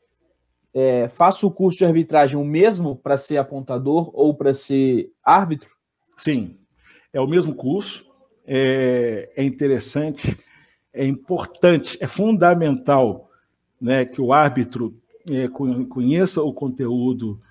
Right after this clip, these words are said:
Speaker 2: da súmula de jogo e a sua operação. É fundamental que a apontadora ou apontador conheça a regra do jogo, né, para poder também executar bem o seu fun-, o seu papel ali na operação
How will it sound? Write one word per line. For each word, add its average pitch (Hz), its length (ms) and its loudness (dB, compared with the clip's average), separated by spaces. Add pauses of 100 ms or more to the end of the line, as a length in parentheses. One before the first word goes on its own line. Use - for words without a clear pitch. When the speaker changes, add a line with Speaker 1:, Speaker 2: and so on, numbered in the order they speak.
(220)
Speaker 2:
da 110 140 -6
súmula 120 340 -6
de 104 60 -12
jogo 131 680 0
e - 20 -2
a 120 80 -4
sua 127 220 -8
operação. 143 720 -4 (380)
É 123 100 -8
fundamental 143 1300 0
que 135 100 -8
a 120 40 -2
apontadora 117 880 -6
ou 135 200 -2
apontador 117 720 -8 (340)
conheça 165 840 2
a 135 120 -2
regra 127 340 0
do 117 140 -6
jogo, 151 500 -2 (360)
né, 143 320 2
para 151 380 2
poder 160 580 2
também 147 520 2 (240)
executar 147 600 2
bem 143 140 -2
o 139 60 -6
seu 151 120 -4
fun-, 147 500 -6
o 127 40 -6
seu 151 140 -4
papel 147 320 -2
ali 143 160 0
na 151 80 0
operação 147 760 -2